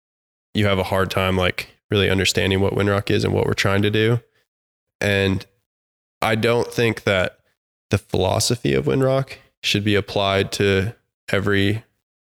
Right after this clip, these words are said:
network of trails. Like, I, I think the opposite of that, you know, like, but I think we need more Windrocks out there because to me,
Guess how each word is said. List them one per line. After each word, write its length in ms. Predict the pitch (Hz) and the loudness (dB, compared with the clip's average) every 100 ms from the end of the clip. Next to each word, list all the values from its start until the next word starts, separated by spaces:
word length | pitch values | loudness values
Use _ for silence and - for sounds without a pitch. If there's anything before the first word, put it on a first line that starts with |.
| _ - | _ -4
network 300 | 101 90 98 | 0 0 0
of 120 | - | -2
trails. 420 | 104 101 123 135 | 0 2 0 0
Like, 240 | 98 - - - | -2 -4 -8 -2
I, 200 | 101 - - | -2 -2 -6
I 80 | - | 0
think 220 | 117 110 | 0 2
the 120 | 90 | 0
opposite 420 | 101 104 - 131 | 0 0 0 2
of 80 | 131 | 2
that, 240 | 143 151 | 0 0
you 100 | 139 | 0
know, 160 | 156 156 | 2 2
like, 220 | 110 101 - _ _ _ _ _ _ | 0 -2 -8 _ _ _ _ _ _
but 320 | 120 113 - | 0 0 0
I 80 | 104 | -4
think 360 | - 110 107 101 | 0 0 0 2
we 120 | 101 | 2
need 240 | 95 92 | 2 2
more 160 | 95 87 | 0 2
Windrocks 480 | 87 90 87 90 95 | 2 0 0 0 0
out 240 | 90 - | 0 0
there 320 | - 101 107 - _ _ _ _ _ | 0 0 -2 -8 _ _ _ _ _
because 640 | 98 - 98 95 95 - - _ _ _ _ _ _ _ _ _ _ | -6 -2 0 2 2 -2 -4 _ _ _ _ _ _ _ _ _ _
to 140 | - 110 | -2 0
me, 400 | 110 113 127 | 2 2 0